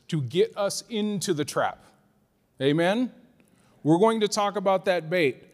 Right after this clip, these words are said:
And so we know that the enemy works in deception. We've talked about that. It has been clear, okay? If you've been here the last couple of weeks, that should be clear. If you have not,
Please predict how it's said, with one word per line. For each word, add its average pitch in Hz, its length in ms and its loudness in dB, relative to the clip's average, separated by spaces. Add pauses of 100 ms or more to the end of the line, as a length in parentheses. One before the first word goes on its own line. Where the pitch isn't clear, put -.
(360)
And 160 160 2
so 170 500 6
we 208 300 2
know 226 420 6
that 180 160 -4
the 165 80 -6
enemy 190 340 -2
works 175 440 4
in 190 160 -2
deception. 175 680 0
We've 143 240 -2
talked 233 300 0
about 151 320 -2
that. 147 460 -2
It 170 100 0
has 170 160 2
been 196 320 2
clear, 156 460 0 (200)
okay? 190 380 -2
If 180 100 -2
you've 202 140 -4
been 240 160 -2
here 208 160 -2
the 196 80 -2
last 196 340 -2
couple 202 260 0
of 175 40 2
weeks, 185 300 -2 (260)
that 208 260 4
should 208 360 2
be 196 160 -2
clear. 196 340 0
If 160 120 0
you 185 100 -6
have 180 160 -4
not, 185 440 -4